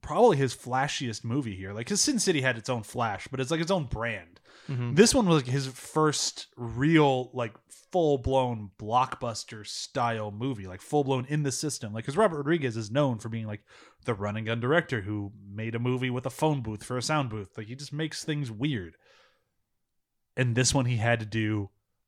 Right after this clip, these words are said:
Speaker 1: like, perfect. And I think he did a good job. Like, it was
Speaker 2: Yeah.
Speaker 1: really just him doing his best James Cameron impression. Like, it really did feel like a Cameron, like a Lightstorm movie.
Speaker 2: Yeah.
Speaker 1: And I think that was kinda cool.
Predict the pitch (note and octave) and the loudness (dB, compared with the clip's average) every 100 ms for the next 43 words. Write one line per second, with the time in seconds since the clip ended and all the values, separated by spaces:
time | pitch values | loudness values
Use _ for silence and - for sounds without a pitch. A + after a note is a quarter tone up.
0 | - G#2+ F#2+ - _ _ _ _ _ - | -6 -4 -4 -10 _ _ _ _ _ 0
1 | C3 - - - - _ _ _ _ _ | 0 0 -10 -20 -20 _ _ _ _ _
2 | _ _ _ - E3 A3 B3 B3 A#3+ A3 | _ _ _ 2 4 4 2 0 2 2
3 | G3+ D#3 F#3 D#3 F#2+ B2 D3 C3+ D3+ G#3 | 2 2 2 2 0 2 2 4 4 2
4 | D#3+ D3+ C#3 D#3 C#3+ C#3+ C3 B2 C3 C3+ | 0 -2 0 0 2 0 -2 -2 0 -2
5 | - C3+ B2+ - C#3 C3 G2 G#2 - G2+ | 0 -2 -2 -2 -2 -2 -6 -10 -12 -16
6 | G2+ A#2 C3+ C#3 E3+ D#3+ C3 D3 B2 E3 | -12 -10 -4 2 4 4 2 0 0 0
7 | D3 A2+ G#2 B2+ B2 A#2+ B2 B2 A2 B2 | 0 -2 -6 -4 -2 -2 -2 -2 -2 -4
8 | C3 - C3 C3 E3 A3+ F2+ - - - | -4 -8 -6 -2 -2 -2 -6 -14 -20 -20
9 | - - B2+ C#3+ D#3 F#3+ - D#3+ D#3+ E3+ | -20 -6 0 2 2 2 2 2 4 0
10 | - - D#3+ F3 - - C#4 - - | -2 -4 -2 -2 -2 0 0 0 -6